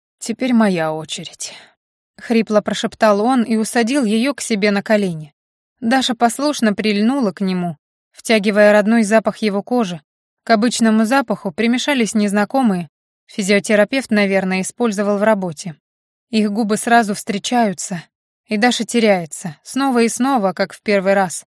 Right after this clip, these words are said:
Гриша не медлит, сразу вторгается ей в рот языком, захватывая. Руку положил на затылок, притягивая Дашу к себе плотнее. Она и не думала сопротивляться. Как же хорошо.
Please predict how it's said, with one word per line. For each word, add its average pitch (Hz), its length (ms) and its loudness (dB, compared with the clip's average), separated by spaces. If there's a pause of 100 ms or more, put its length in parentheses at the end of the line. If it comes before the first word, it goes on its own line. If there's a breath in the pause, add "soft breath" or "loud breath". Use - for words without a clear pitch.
(340)
Гриша 247 380 0
не 220 140 4
медлит, 220 440 -2
сразу 262 380 0
вторгается 220 600 0
ей 214 240 -2
в 185 80 -4
рот 214 200 -2
языком, 196 560 -2
захватывая. 180 720 -4 (480)
Руку 254 360 0
положил 233 400 4
на 226 180 4
затылок, 226 520 0
притягивая 202 580 0
Дашу 190 280 0
к - 60 -14
себе 214 400 -2 (140)
плотнее. 190 600 -4 (600)
Она 233 260 2
и 277 40 2
не 247 160 4
думала 226 340 0
сопротивляться. 190 920 -4 (220)
Как 233 200 -4
же 214 100 0
хорошо. 208 560 -4